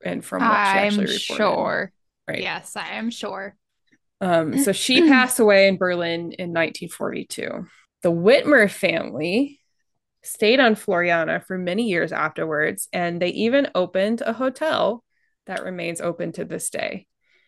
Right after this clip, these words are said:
Speaker 2: Cool. I
Speaker 1: Um,
Speaker 2: wonder if that's where my cousin stayed.
Speaker 1: I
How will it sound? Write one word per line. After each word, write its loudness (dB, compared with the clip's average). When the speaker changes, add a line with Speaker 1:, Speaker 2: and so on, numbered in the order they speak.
Speaker 2:
Cool. 0
I 2
Speaker 1:
Um, -2
Speaker 2:
wonder -2
if -6
that's -2
where -4
my -2
cousin -4
stayed. -6
Speaker 1:
I -14